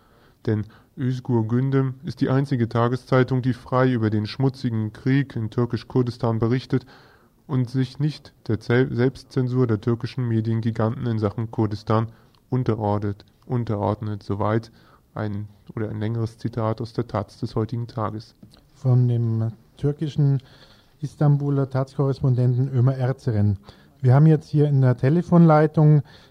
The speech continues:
Speaker 2: jemand vom Kurdistan-Komitee Köln. Guten Abend. Kannst du mich hören?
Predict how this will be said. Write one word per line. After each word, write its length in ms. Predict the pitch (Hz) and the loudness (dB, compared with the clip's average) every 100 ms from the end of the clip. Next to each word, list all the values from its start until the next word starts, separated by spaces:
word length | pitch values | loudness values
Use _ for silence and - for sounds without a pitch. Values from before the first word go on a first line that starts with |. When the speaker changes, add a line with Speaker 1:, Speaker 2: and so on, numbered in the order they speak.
| - | 2
Speaker 2:
jemand 380 | 147 151 143 | 6 8 6
vom 320 | - 139 131 120 | 4 4 4 4
Kurdistan-Komitee 1400 | 151 170 170 160 147 151 147 - 143 135 - 123 120 110 - - _ | 2 2 2 4 6 8 6 4 2 4 4 4 4 2 -2 -20 _
Köln. 440 | - 135 170 208 202 | 4 6 8 6 6
Guten 220 | 156 151 | 6 6
Abend. 580 | 117 151 220 - - - _ _ | 6 6 4 2 -14 -20 _ _
Kannst 300 | 147 156 - | 0 0 2
du 20 | |
mich 140 | 185 180 | 2 6
hören? 300 | 180 233 | 4 4